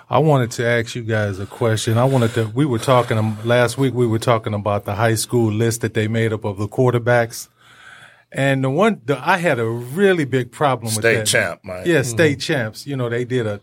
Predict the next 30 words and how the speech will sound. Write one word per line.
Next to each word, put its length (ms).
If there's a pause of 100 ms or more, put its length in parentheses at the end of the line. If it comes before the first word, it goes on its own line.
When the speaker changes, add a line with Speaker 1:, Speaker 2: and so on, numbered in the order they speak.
Speaker 1:
twenty-five 520
Speaker 3:
Mm-hmm. 180
Speaker 1:
best 220 (140)
quarterbacks 420
in 60
twenty-five. 420 (540)
And 100
I 60
had 160
a 40
really, 460
really 240
big 260
problem 400
with 140
it, 80
man, 220
'cause 180
I'm 200
looking 260
for, 380 (500)
you 140
know, 160
J. 220
Rue 200
Campbell 360
to 80
be, 280
like, 280 (460)
three, 380